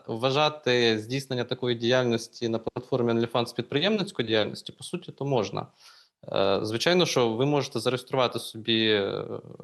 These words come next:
фізичну особу-підприємця, обрати групу оподаткування. Лише як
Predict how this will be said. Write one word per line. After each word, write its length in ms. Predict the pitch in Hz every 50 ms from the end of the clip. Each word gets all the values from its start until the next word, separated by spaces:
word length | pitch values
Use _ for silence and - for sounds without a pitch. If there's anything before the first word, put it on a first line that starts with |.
| - -
фізичну 360 | - 117 131 131 - - 120
особу-підприємця, 880 | 113 - 120 113 113 - 120 - - 160 175 220 240 226 226 - 165
обрати 360 | 139 117 113 123 123 117 - -
групу 300 | 110 127 123 120 - 117
оподаткування. 760 | 107 - 120 120 117 - - 147 160 185 214 220 202 190 180 185 - - - - _ _ _
Лише 640 | - 123 - - 156 156 156 147 139 127 113 110 101 - - -
як 140 | 123 123